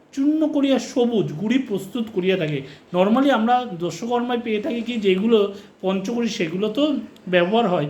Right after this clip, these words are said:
এছাড়া বললাম পঞ্চগুড়ি দ্বারা অরিজিনাল পঞ্চগুড়ি কীগুলো হলো পীতবর্ণ, তণ্ডুল চূর্ণ দ্বারা শ্বেত, কুসুম দ্বারা জবা ফুল চূর্ণ দ্বারা রক্ত,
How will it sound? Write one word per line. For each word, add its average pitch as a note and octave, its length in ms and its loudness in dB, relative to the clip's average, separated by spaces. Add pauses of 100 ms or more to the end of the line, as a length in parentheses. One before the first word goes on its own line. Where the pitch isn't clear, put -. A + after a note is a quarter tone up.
(260)
এছাড়া C#4+ 340 4
বললাম B3+ 360 0
পঞ্চগুড়ি G3 440 -4
দ্বারা B3+ 160 -2
অরিজিনাল G3 560 0
পঞ্চগুড়ি A3 440 -2
কীগুলো G#3 480 -2
হলো G#3+ 280 0 (340)
পীতবর্ণ, B3 760 2 (360)
তণ্ডুল G#3 380 2
চূর্ণ A3+ 260 0
দ্বারা A3 240 4
শ্বেত, A3 340 -2
কুসুম C4 460 -4
দ্বারা B3 340 0
জবা F#3+ 220 0
ফুল A3+ 240 -2
চূর্ণ G#3+ 320 -2
দ্বারা G3+ 220 2
রক্ত, F#3+ 540 -2